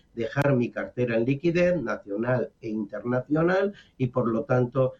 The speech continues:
tengo un profit de ella muy cerquita en niveles de ciento cincuenta y ocho, la tengo en bastante beneficio, si no llega lo desharé por el criterio mío de la estrategia,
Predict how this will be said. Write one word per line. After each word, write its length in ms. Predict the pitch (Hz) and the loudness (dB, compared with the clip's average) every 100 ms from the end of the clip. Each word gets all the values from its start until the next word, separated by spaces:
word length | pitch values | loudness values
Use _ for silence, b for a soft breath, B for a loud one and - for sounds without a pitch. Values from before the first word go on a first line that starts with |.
| B - | B 0
tengo 340 | 135 127 127 156 | 2 4 2 2
un 200 | 147 - | 2 2
profit 380 | 135 - 127 | 0 0 -2
de 160 | 117 120 | 0 0
ella 240 | 117 117 | 0 0
muy 220 | 113 131 127 | 2 2 2
cerquita 520 | 117 - 123 110 113 | -4 -4 -4 -2 0
en 100 | 110 | 0
niveles 380 | 110 120 113 - | 2 0 -2 0
de 120 | 110 | -2
ciento 420 | - 117 110 107 | -2 -2 -2 -4
cincuenta 500 | 110 110 131 131 139 | -4 -2 0 2 2
y 100 | 143 | 2
ocho, 360 | 160 - 135 - B B | 2 0 -4 -4 B B
la 220 | 113 110 | -2 0
tengo 260 | 131 131 120 | 2 2 2
en 80 | 117 | 0
bastante 420 | 110 - 117 - | -2 -4 -6 -4
beneficio, 680 | 113 135 147 147 151 160 160 | 0 2 2 2 -2 0 -2
si 160 | - 107 | -2 0
no 120 | - | 0
llega 400 | 113 110 113 - B B | 0 0 0 -2 B B
lo 140 | 120 | 0
desharé 460 | 117 110 117 110 131 | 0 0 -2 2 2
por 220 | 131 117 | 2 0
el 160 | 110 - | -2 -4
criterio 760 | 117 104 101 139 131 113 107 101 | -4 -2 0 2 2 2 2 2
mío 280 | 123 117 101 | 2 2 2
de 100 | 110 | 2
la 100 | 127 | 0
estrategia, 720 | - 139 139 151 147 147 | 0 -4 0 0 2 0